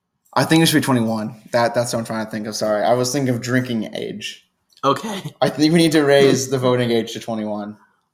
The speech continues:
Speaker 2: Okay. What about you, Mister Dudden?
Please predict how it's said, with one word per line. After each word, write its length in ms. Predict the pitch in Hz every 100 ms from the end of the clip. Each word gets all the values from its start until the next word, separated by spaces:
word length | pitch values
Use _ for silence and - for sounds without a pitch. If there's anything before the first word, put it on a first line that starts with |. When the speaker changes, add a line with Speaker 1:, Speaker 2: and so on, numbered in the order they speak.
| -
Speaker 2:
Okay. 460 | 113 104 110 170 - _ _ _ - - -
What 80 |
about 180 | 160 180
you, 440 | 226 196 117 110 - -
Mister 300 | 131 - 123
Dudden? 560 | 123 120 120 139 170